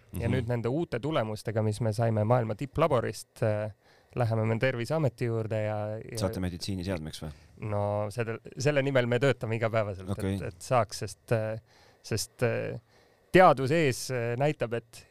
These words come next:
Speaker 1: jah, see on nagu, äh, sama hea kui mask, aga nüüd on vaja seadused järgi tuua.
Speaker 2: Aga ku-, aga ku-
Speaker 1: Teadus peab juhtima seda seadust siis.
Speaker 2: Ku-, kumb nagu teil nagu seda üldse sihukest nagu protsessi juhib, kas nagu teadus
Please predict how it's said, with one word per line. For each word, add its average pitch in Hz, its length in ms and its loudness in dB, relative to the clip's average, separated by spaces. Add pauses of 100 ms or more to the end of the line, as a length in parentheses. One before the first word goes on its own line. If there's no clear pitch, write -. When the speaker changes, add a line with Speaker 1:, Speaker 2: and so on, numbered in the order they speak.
Speaker 1:
jah, 143 180 6 (220)
see - 200 0
on 113 140 -2
nagu, 110 460 -4
äh, 113 260 -4
sama 123 300 0
hea 120 240 0
kui 107 320 -6
mask, 214 340 -6 (520)
aga 120 160 2
nüüd 127 120 2
on 123 80 2
vaja 120 120 2
seadused 113 460 2
järgi 107 260 0
tuua. 90 260 -10 (240)
Speaker 2:
Aga 98 100 2
ku-, - 80 2
aga 123 100 -2
ku- 120 160 -10
Speaker 1:
Teadus 117 360 -4
peab 120 180 -6
juhtima 113 320 -8
seda 104 220 -6
seadust 104 380 -4
siis. - 200 -16 (240)
Speaker 2:
Ku-, 117 200 -14
kumb 156 260 2
nagu 107 160 0
teil 143 200 2
nagu 85 380 0
seda 85 460 0 (400)
üldse 113 240 0
sihukest - 300 -6
nagu 92 240 -6
protsessi 113 520 -2
juhib, 101 160 -2
kas 78 160 -10
nagu 82 140 -6
teadus 113 560 0